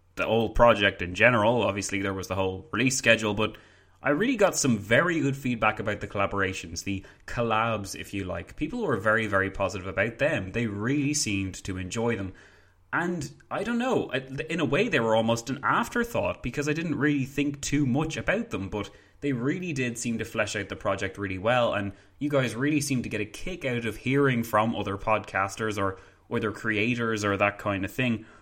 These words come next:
I think the most positive response was from the alternative history stuff I did, which is cool. That's really, really cool, 'cause that was definitely an afterthought. And it's one of those things where you have to think to yourself, "Do you know, I really enjoy this kind of thing, but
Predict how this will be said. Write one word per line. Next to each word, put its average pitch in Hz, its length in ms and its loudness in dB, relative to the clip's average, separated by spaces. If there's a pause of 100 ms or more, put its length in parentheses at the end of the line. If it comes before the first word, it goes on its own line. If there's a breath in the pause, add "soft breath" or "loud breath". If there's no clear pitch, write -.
(100)
I 120 80 -4
think 160 300 -2 (280 loud breath)
the 123 120 2
most 143 640 4
positive 127 800 2
response 110 720 0 (180 soft breath)
was 107 160 -4
from 123 360 4
the 123 160 0
alternative 151 580 2
history 196 420 -2
stuff - 300 -2
I 101 100 4
did, 92 240 -4
which 131 200 -4
is 147 100 -2
cool. 175 580 -2 (160 loud breath)
That's - 180 -6
really, 147 380 2
really 127 280 2
cool, 156 300 -2
'cause 104 200 -6
that 147 240 4
was 107 160 -2
definitely 117 420 2
an 95 80 -2
afterthought. 98 680 -2 (340 soft breath)
And 123 100 -2
it's 143 160 -2
one 180 120 -6
of 165 80 -4
those 151 200 0
things 139 320 0
where 120 100 0
you 120 180 -2
have 120 180 -4
to 120 60 -10
think 120 240 -4
to 117 80 -8
yourself, 101 500 0 (400 loud breath)
"Do 135 100 2
you 135 40 6
know, 127 180 6
I 123 140 10
really 117 440 4
enjoy 95 440 4
this 92 180 -2
kind 90 260 -2
of 92 60 -6
thing, 123 320 0
but 107 220 0